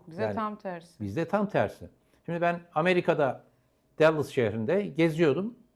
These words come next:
Speaker 2: Böyle Dallas'ın, e, tanıtımını yapan bir anne kız gördüm. Otu-, biraz sohbet ettim şehirle ilgili falan. Kadının kocası doktormuş. Dedi ki, "Benim eşim doktor. Ben de," dedi, "zaman zaman hastaneye giderim, gönüllü hemşirelik yaparım." dedi.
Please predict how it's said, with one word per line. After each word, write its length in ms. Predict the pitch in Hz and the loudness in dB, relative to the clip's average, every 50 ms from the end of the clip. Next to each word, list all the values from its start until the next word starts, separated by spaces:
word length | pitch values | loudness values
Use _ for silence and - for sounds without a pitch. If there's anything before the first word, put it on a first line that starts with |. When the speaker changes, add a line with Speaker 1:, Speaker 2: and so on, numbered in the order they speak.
| _ _ _ _ _ _ _ _ _ _ _ _ | _ _ _ _ _ _ _ _ _ _ _ _
Speaker 2:
Böyle 260 | 156 165 165 165 143 | 2 2 4 4 2
Dallas'ın, 540 | 147 160 170 170 156 156 175 160 156 151 151 - | 2 2 2 0 0 -2 -2 -2 -4 -6 -6 -2
e, 460 | 131 131 127 123 123 120 117 113 113 110 - | 0 2 2 2 2 2 2 0 -2 -2 0
tanıtımını 420 | - 151 160 160 160 175 165 175 | 0 0 0 0 -2 -2 -2 0
yapan 280 | 160 131 - 180 185 190 | 0 0 2 0 0 2
bir 60 | 185 | 2
anne 280 | 165 165 175 180 175 175 | 2 2 2 0 0 2
kız 200 | - 180 147 120 | 0 0 2 2
gördüm. 420 | 120 110 101 98 135 185 220 233 - _ _ _ _ _ _ _ _ _ _ _ _ _ _ _ _ _ _ _ _ _ _ _ _ - | 2 0 0 0 -4 -6 -8 -10 -14 _ _ _ _ _ _ _ _ _ _ _ _ _ _ _ _ _ _ _ _ _ _ _ _ -2
Otu-, 380 | 156 165 165 - 190 180 151 | 0 0 2 2 0 0 2
biraz 200 | 160 170 175 170 | 4 4 4 4
sohbet 380 | - - 180 165 - 180 170 - | 4 2 0 2 4 2 2 4
ettim 380 | 139 - - 120 110 101 92 90 | 2 0 0 -4 -4 -4 -6 -10
şehirle 480 | - - - 127 135 147 135 123 117 | -6 0 2 4 4 4 4 4 2
ilgili 260 | 104 92 92 104 98 98 | 2 0 0 -2 -2 0
falan. 360 | - 120 135 175 226 277 - - _ _ _ _ _ _ _ _ _ _ _ _ _ _ _ _ _ _ | 0 0 0 0 -2 -4 -8 -16 _ _ _ _ _ _ _ _ _ _ _ _ _ _ _ _ _ _
Kadının 400 | - 180 202 190 170 147 143 131 | 2 4 4 4 2 0 -2 0
kocası 640 | - - 190 170 175 143 - - 247 262 269 - - _ _ _ _ _ _ | 4 4 4 6 4 2 2 0 -2 -2 -4 -8 -16 _ _ _ _ _ _
doktormuş. 720 | 170 175 175 175 - 190 185 160 123 92 - - - - _ _ _ - _ _ _ _ _ _ _ _ _ _ _ _ _ _ | 4 4 4 6 6 8 8 8 6 2 -4 -10 -14 -18 _ _ _ -20 _ _ _ _ _ _ _ _ _ _ _ _ _ _
Dedi 160 | - 196 214 | -4 -4 -2
ki, 120 | - 185 160 | 0 0 0
"Benim 240 | 160 165 180 170 160 | 0 0 -2 -2 -4
eşim 300 | 151 - - 170 160 151 | -4 -4 -4 -4 0 2
doktor. 360 | 170 170 175 - 190 190 202 196 - _ _ - | 2 0 2 0 -2 -2 -2 -6 -14 _ _ -2
Ben 140 | 170 180 175 | -2 0 2
de," 100 | 175 156 | 0 0
dedi, 160 | 151 139 135 | 0 -2 -2
"zaman 320 | 123 147 151 165 170 170 | -2 -2 -2 0 -2 -2
zaman 200 | 139 147 143 143 | -2 -2 -2 -2
hastaneye 560 | 135 120 156 156 - - - 160 156 156 156 151 | -2 -4 -4 -4 -4 -2 -2 0 0 0 0 0
giderim, 340 | 147 151 185 202 196 170 | 0 0 0 0 0 0
gönüllü 320 | 135 151 151 165 160 160 160 | 0 0 0 0 0 -2 -2
hemşirelik 540 | 143 160 160 123 - 147 160 165 165 - 127 | -2 -2 -2 -2 -2 -2 0 0 0 0 -2
yaparım." 380 | 113 113 - 95 87 82 82 | -2 -2 -2 -4 -4 -6 -10
dedi. 220 | 78 78 69 73 | -12 -14 -16 -18